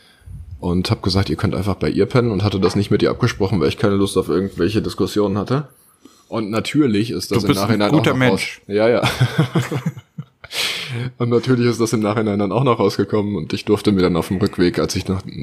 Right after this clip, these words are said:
Speaker 1: von Oma aus wieder nach Berlin zurückgefahren bin, durfte ich mir dann noch eine kleine Standpauke abholen.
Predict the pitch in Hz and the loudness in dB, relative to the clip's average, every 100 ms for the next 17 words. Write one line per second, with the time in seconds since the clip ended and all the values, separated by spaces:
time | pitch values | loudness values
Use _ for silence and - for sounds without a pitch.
0 | - - 90 107 113 78 95 - - 87 | -6 -2 0 2 4 4 2 0 -2 0
1 | 85 85 - 87 92 82 - 87 - - | 0 0 0 0 0 -2 -4 -6 -8 -6
2 | 76 82 87 78 - - 76 76 78 - | -4 -4 -4 -6 -8 -6 -4 -4 -6 -10
3 | - - - - - - - - _ - | -16 -14 -10 -8 -6 -4 -6 -8 _ -20
4 | - - 107 107 92 90 98 104 123 - | -20 -6 -2 -2 0 0 2 0 0 0
5 | 95 - - - 80 - | 0 0 -6 -8 -10 -10